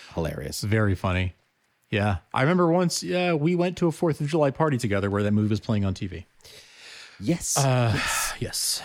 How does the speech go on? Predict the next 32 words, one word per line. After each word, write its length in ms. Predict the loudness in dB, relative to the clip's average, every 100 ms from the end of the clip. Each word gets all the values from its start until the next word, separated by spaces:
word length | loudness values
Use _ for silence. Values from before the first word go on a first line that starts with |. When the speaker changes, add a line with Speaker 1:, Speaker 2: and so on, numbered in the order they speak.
| -2
Speaker 1:
Okay, 240 | 0 0 -2
your 500 | 2 4 6 4 4
last 360 | 4 2 0 2
one. 140 | 4
Speaker 2:
My 80 | 4
last 440 | 4 2 0 -2
one. 880 | 2 4 4 4 4 4 4 4 2 0 -2
Um, 600 | 0 2 4 4 2 2
this 320 | 2 2 2
took 260 | -4 -4 -2
a 40 |
lot 320 | 2 4 4 2
of 60 |
back 200 | 2 2
and 100 | 0
forth, 460 | 2 2 2 -4 -20 -6
uh, 460 | 0 4 4 4 2
for 100 | 2
me 180 | 2 2
to 300 | 0 2 4
narrow 480 | 4 4 4 4 2
it 100 | 2
down, 320 | 2 4 2
but 280 | 4 2 2
I'm 140 | 0
gonna 160 | 2 2
go 140 | 2
with, 180 | 0 0
th-, 120 | 2
this 180 | 4 6
is 100 | 6
more 360 | 4 6 4